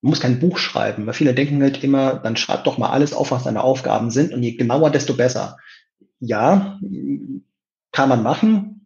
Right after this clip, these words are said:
Dann kann ich meine Mitarbeiter und Mitarbeiterinnen, die davon betroffen sind, richtig festnageln und dann sagen, so, du bist deiner Pflicht nicht nachgekommen. Man kann's aber auch ein, ein klein bisschen allgemein formulieren. Und vor allen Dingen halt bei der Pflichtübertragung auch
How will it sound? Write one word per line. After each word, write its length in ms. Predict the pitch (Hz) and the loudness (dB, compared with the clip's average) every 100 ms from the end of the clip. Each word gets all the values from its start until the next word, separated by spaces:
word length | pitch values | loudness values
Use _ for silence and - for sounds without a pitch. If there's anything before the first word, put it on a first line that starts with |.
| - | -6
Dann 320 | 151 139 139 | -2 0 0
kann 180 | 139 147 | 2 0
ich 100 | - | 0
meine 160 | 117 | 0
Mitarbeiter 540 | 131 139 - 127 127 127 | 0 0 0 0 2 2
und 60 | |
Mitarbeiterinnen, 560 | 123 127 113 117 127 143 | 0 -2 0 0 2 0
die 80 | 123 | 0
davon 180 | 127 101 | -2 -2
betroffen 320 | 127 131 131 | -2 -2 0
sind, 200 | 127 120 | 0 0
richtig 220 | 117 104 | -2 -2
festnageln 680 | 156 - 147 151 180 196 196 - - - | -2 0 0 2 4 4 2 -8 -14 -6
und 140 | 139 | 0
dann 120 | 127 | 0
sagen, 360 | 127 120 120 117 | 0 0 0 0
so, 160 | 117 | -2
du 60 | 123 | -2
bist 120 | 120 | -2
deiner 140 | 98 107 | -4 -2
Pflicht 240 | 151 - | -4 -4
nicht 120 | 151 | -6
nachgekommen. 680 | - 139 156 - 170 196 196 - - - | -4 -4 -4 -2 4 4 2 -6 -16 -4
Man 180 | 127 127 | 0 2
kann's 180 | 143 147 | 2 0
aber 120 | 120 | 0
auch 100 | 131 | 0
ein, 200 | 123 - - _ | -2 -6 -20 _
ein 80 | 139 | -6
klein 260 | - 120 135 | 0 2 2
bisschen 120 | 127 | 0
allgemein 380 | 120 117 104 120 | -2 -2 -2 -4
formulieren. 540 | - - - - - _ _ _ - | -6 -8 -10 -12 -16 _ _ _ 2
Und 240 | 175 233 | 4 4
vor 180 | - - | 0 0
allen 300 | 151 165 151 | 2 4 4
Dingen 380 | 151 156 151 143 | 4 4 4 4
halt 380 | 143 139 - _ _ | 4 4 0 _ _
bei 180 | - 156 | -4 0
der 120 | 151 | 2
Pflichtübertragung 880 | 139 151 - 139 135 - - 127 131 | 0 -4 -2 -2 -2 -2 -4 -2 0
auch 320 | 120 127 - | 0 0 -2